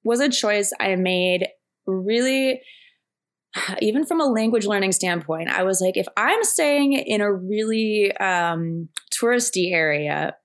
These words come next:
people are gonna speak English with me all the time." A favela, although it was, like, a ten-minute walk to Copacabana, to a very touristy area, living in the favela, it was, I felt like part of that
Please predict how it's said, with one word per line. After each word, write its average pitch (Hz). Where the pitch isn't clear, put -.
people 240
are 269
gonna 269
speak 247
English 233
with 180
me 165
all 160
the 160
time." 160
A 302
favela, 269
although 294
it 320
was, 285
like, 254
a 220
ten-minute 214
walk 170
to 196
Copacabana, 156
to 180
a 175
very 160
touristy 156
area, 156
living 320
in 226
the 202
favela, 170
it 214
was, 208
I 233
felt 320
like -
part 180
of 185
that 175